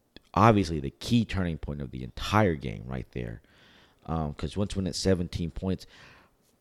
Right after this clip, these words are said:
um, I felt like that lead was insurmountable at that point. But at the same time, you just had a,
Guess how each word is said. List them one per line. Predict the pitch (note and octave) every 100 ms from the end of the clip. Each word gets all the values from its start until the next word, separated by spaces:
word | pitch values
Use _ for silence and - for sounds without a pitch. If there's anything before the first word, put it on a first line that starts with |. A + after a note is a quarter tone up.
| -
um, | E2+ D#2 D2+ C#2+ A#1 _ _ _ _ _ - -
I | G2 A#2+
felt | - A2 F2
like | F#2+ F2+ -
that | F2 F2+
lead | G2
was | F2 E2+
insurmountable | F#2+ - D2+ D#2 G#2+ B2 C3
at | C3+
that | D3+ C3+
point. | - F3 G3 - -
But | A2
at | -
the |
same | F2 D3+ E3 D3+
time, | D#3 D#3 D3+ B2 G2+ _ _ _ _
you | F2 G#2
just | G#2 A#2+ A#2
had | B2+
a, | G#2